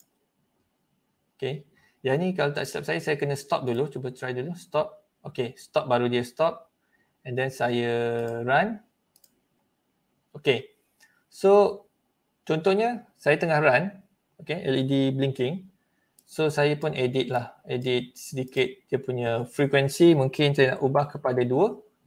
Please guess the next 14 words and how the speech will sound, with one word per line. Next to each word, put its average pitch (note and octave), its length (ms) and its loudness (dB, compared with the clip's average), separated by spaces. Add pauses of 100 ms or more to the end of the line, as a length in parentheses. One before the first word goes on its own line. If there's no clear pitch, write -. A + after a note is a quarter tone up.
(720)
Okey. F3+ 300 -10 (500)
Boleh C3+ 220 2
tak C3+ 160 -6
saya B2+ 100 -2
save? D#3+ 300 -4 (1120)
Run. D#3 260 2 (3250)
Okey. - 480 -2
So, B2 240 -2
tak A#2+ 160 -4
ada A#2+ 80 -2
masalah. B2 340 -4
Masih B2+ 240 -6
okey B2 160 -8
lagi. A#2+ 220 -4